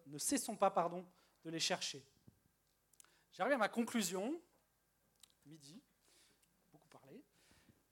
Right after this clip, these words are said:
Alors aujourd'hui, Jacques, il nous éveille à cette réalité. Il nous enseigne que le miroir de la parole, il est correctif. Comme une paire de lunettes,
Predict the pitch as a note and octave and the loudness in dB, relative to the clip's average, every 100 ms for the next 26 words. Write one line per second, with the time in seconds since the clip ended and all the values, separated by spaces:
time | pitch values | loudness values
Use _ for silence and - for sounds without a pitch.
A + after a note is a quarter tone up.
0 | _ _ _ _ _ _ _ _ _ _ | _ _ _ _ _ _ _ _ _ _
1 | _ _ F#3+ G#3+ D#4 C4+ C#4+ G3+ C4+ D4 | _ _ 6 6 6 8 8 8 6 6
2 | C4 - C#3+ A#3 C4 C4 - - F3+ G#3 | 4 -4 6 6 6 2 -8 -6 0 6
3 | A3+ B3 - _ _ _ C3 C3 B3+ A3+ | 6 4 -6 _ _ _ 0 6 6 8
4 | A3+ F#3+ G3+ F3+ G#3 G3 F#3 F3+ D#3 - | 8 6 4 2 6 6 4 -2 -6 -8
5 | _ _ _ _ F3 G#3 G3 A#3+ - C4+ | _ _ _ _ 2 2 4 4 6 4
6 | C4+ F3+ D#3+ D#3+ G#3 G#3 A3+ A#3 F#3+ E3+ | 4 2 0 0 0 6 8 8 6 4
7 | D#3 G3+ F#3+ G3+ A3 B3 - _ - F3 | 4 2 0 2 0 -2 -12 _ -2 2
8 | F#3 F#3 B3 G3 G#3+ - - D#3+ - - | 2 2 0 2 -2 -2 -6 -6 -12 -16
9 | _ _ _ _ _ _ _ _ - A#3 | _ _ _ _ _ _ _ _ 2 4
10 | B3 G#3+ - C#4 C4+ A3+ G3+ G3 G#3+ A3 | 6 4 8 8 8 4 4 4 6 6
11 | C#4+ - | 6 0